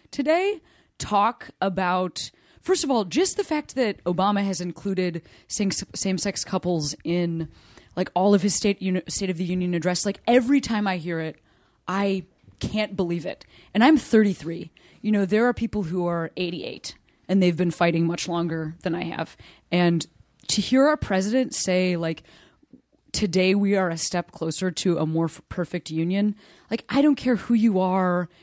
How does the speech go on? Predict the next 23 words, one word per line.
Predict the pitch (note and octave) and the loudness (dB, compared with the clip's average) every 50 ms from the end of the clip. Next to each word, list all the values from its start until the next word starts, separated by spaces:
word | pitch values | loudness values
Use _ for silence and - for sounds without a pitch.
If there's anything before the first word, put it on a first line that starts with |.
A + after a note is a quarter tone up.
| - _ _ - | -20 _ _ -4
and | F#3+ F#3+ F3+ F#3 F3+ | -2 -2 0 0 -2
if | E3+ - | -2 -4
you | F#3 D#3+ | -6 -6
think | - - G#3 G3 - | -2 -2 0 0 0
the | G3 F#3 | 0 -2
government | E3+ F3+ E3 E3+ F3 F3 F3 F3+ | 0 -2 -2 -2 0 0 0 0
is | E3 C3+ | -2 -4
bull-, | - - E3+ E3 - | -4 -6 -4 -2 -2
like, | G#3 G3+ - | -2 -2 0
I | B3 | 0
don't | A#3+ C4 - | 0 0 0
care. | - - A#3 A#3+ G#3 - - - - | -2 -2 0 0 0 -2 -4 -4 -2
I, | G#3 | 0
it's | G#3 A3 - A#3+ - - - | 2 2 0 0 -4 -2 0
not, | B3 B3+ C4 B3+ - _ _ _ _ _ _ _ _ _ _ _ _ _ _ _ _ _ _ _ _ _ _ _ _ _ - | 2 2 2 0 0 _ _ _ _ _ _ _ _ _ _ _ _ _ _ _ _ _ _ _ _ _ _ _ _ _ -6
to | - B3 | -4 -2
have | A#3 A3+ C4 D#4+ D#4 | 0 0 0 0 0
someone | - - E4 D#4 D#4 C4+ | 2 2 4 4 4 4
that | B3+ A#3+ G#3 - _ _ _ _ _ _ _ _ _ _ _ _ _ _ _ _ _ _ _ _ _ _ _ _ _ _ | 4 2 0 -2 _ _ _ _ _ _ _ _ _ _ _ _ _ _ _ _ _ _ _ _ _ _ _ _ _ _
has | _ - - A3+ C4 C4 C4+ B3 | _ -8 -4 -2 0 0 0 0
that | G#3+ B3 G#3+ | 0 0 0
much | F#3+ F#3 - - | -2 -4 -6 -8
power | - - - G#3 G#3 G#3 G3+ E3+ D#3 D3+ D3+ D#3+ D#3+ E3 | -12 -10 -6 -2 0 2 2 2 0 0 -2 -6 -8 -8